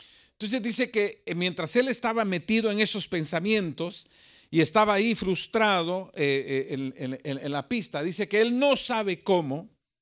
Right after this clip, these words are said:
pero de pronto sintió una motivación a terminar la carrera. Y entonces, no sé si usted ha visto esos videos, el hombre se levanta y dice que no podía asentar la pierna porque el desgarre era tan fuerte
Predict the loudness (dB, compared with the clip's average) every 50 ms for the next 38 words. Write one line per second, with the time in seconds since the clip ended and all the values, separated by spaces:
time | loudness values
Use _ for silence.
0 | _ _ -20 -20 -20 _ -20 _ _ _ _ _ _ -2 0 2 2 2 2 2
1 | 0 0 -2 0 0 4 4 4 4 2 -2 -10 -6 0 2 2 2 2 -2 -6
2 | _ _ _ _ _ -10 -6 -2 0 0 0 0 -2 -2 -2 -2 -2 0 0 0
3 | -2 0 0 0 0 0 0 0 -2 -2 0 0 0 0 0 0 0 2 4 4
4 | 4 4 4 0 -2 -8 -10 _ _ _ _ _ _ _ _ _ _ -6 -6 -6
5 | -2 -2 0 0 0 0 -2 -4 -4 -4 -4 -4 -6 -6 -6 -6 -8 -6 -2 -2
6 | -2 -2 -2 -6 -10 -12 -18 _ _ _ _ _ _ _ -6 -4 -2 0 0 -2
7 | 0 0 -2 -2 -2 -2 0 0 0 0 0 -2 0 0 0 0 0 -2 -2 -2
8 | -2 -2 -2 -4 -4 -4 -4 -2 2 2 2 2 2 0 -2 -2 0 0 0 0
9 | 0 -2 -2 -2 -2 -2 -2 -2 -2 0 2 2 2 2 0 -2 -4 -6 -8 -10
10 | -12 -12 -12 -14 -18 _ _ -20 -20 -20 -20 -20 -20 -20 -20 -20 -12 -6 -4 0
11 | 0 2 4 4 2 2 2 0 0 0 0 0 0 0 -2 -2 -2 0 0 0
12 | 0 0 0 0 -2 -2 -2 0 -2 -2 0 -2 -4 -2 0 0 0 0 0 -4
13 | -6 -6 -8 -8 -6 -6 -6 -2 -2 -4 -4 -2 0 0 0 0 0 -2 -2 -2
14 | -4 -4 -4 -6 -6 -6 -6 -8 -8 -10 -12 -8 -2 2 2 4 2 2 -2 -6
15 | -8 -8 -6 -6 -6 -10 -12